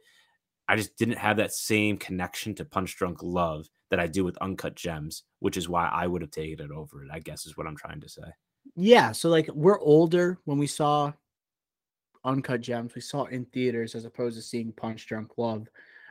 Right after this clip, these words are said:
Speaker 2: I think it's, like, the cinephile in me, right? And we know we're both Paul Thomas Anderson fans, where I'm taking Punch Drunk Love instead. Uh, but I, the second time I watched Uncut Gems, like, I was just,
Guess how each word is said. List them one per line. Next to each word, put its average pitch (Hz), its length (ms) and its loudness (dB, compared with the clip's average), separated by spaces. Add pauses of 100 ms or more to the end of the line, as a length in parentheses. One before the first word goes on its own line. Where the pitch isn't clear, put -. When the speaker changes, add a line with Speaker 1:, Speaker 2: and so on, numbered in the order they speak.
Speaker 2:
I 131 80 4
think 165 260 2
it's, - 160 2
like, 143 140 2
the 110 80 -4
cinephile 131 800 4
in 123 120 2
me, 123 280 0 (260)
right? 113 200 0
And 117 120 2
we 127 60 4
know 131 160 4
we're 120 100 6
both 117 300 2
Paul 117 180 0
Thomas 110 340 -4
Anderson 117 460 -2
fans, 107 300 -8
where 117 100 0
I'm 113 140 -2
taking 120 340 -4
Punch - 340 -2
Drunk 110 300 -6
Love 113 260 -2
instead. 107 600 2 (720)
Uh, 113 360 4
but 135 220 8
I, 135 140 10
the 135 200 2
second 170 440 2
time 147 240 0
I 113 100 2
watched 117 300 2
Uncut 117 400 -6
Gems, 107 380 -2
like, 113 140 -10
I 123 160 -2
was 123 160 0
just, 107 280 -8